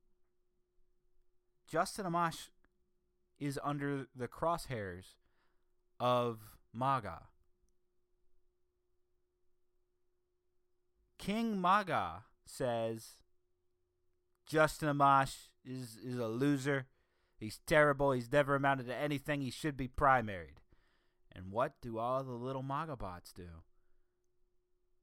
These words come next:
Justin Amash is, uh, he's, uh, he's, he's, he's crazy, he's stupid, he's dumb. You know, and it's always insults, too. It's never,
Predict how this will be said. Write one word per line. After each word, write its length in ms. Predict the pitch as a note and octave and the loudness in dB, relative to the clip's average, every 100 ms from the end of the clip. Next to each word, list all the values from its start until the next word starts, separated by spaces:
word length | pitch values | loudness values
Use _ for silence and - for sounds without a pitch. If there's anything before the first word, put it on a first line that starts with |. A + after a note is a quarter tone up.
| _ - | _ 2
Justin 380 | G#3 G3 - | 4 4 2
Amash 400 | F3 E3+ D#3+ - | 2 4 4 2
is, 260 | E3 C#3+ C3+ | -4 -8 0
uh, 340 | D#3 D3 C#3 C#3 | 2 4 2 -2
he's, 280 | D#3 C#3+ F3 | -8 -6 -2
uh, 60 | F3 | 0
he's, 380 | D#3+ E3 C3 - - _ _ _ | -2 -6 -12 -14 -20 _ _ _
he's, 340 | - F3 D3+ D#3+ | -6 -6 -6 -8
he's 200 | F#3 D3+ | -10 -8
crazy, 640 | - - A#3+ G#3+ D3 B2+ | -8 6 8 8 4 -6
he's 120 | A#2 | -8
stupid, 680 | - - - A3+ F3+ G3 E3+ - - _ - | -12 -10 2 2 6 4 4 -4 -18 _ -14
he's 180 | C3+ - | -14 4
dumb. 440 | G#3 F#3+ F3 D#3 - _ _ _ _ - _ _ _ _ _ _ _ _ _ _ _ _ - | 10 10 8 4 -8 _ _ _ _ -20 _ _ _ _ _ _ _ _ _ _ _ _ -6
You 100 | D3+ | -2
know, 100 | D#3 | -2
and 160 | D#3 | -2
it's 140 | D#3 G3+ | -2 2
always 420 | G#3+ C#4+ F3 C#3 - _ | 4 4 2 0 -10 _
insults, 840 | D#3 G3+ F#3+ - C3+ G#2+ F2+ - - | -2 0 -2 -4 -2 -2 -4 -14 -12
too. 200 | D3+ C#3 | -6 -4
It's 160 | G#2+ A#2 | -6 -8
never, 880 | B2 F#3+ C4+ B3+ F#3 F3+ F3 E3 | -8 -4 -2 -2 4 6 8 6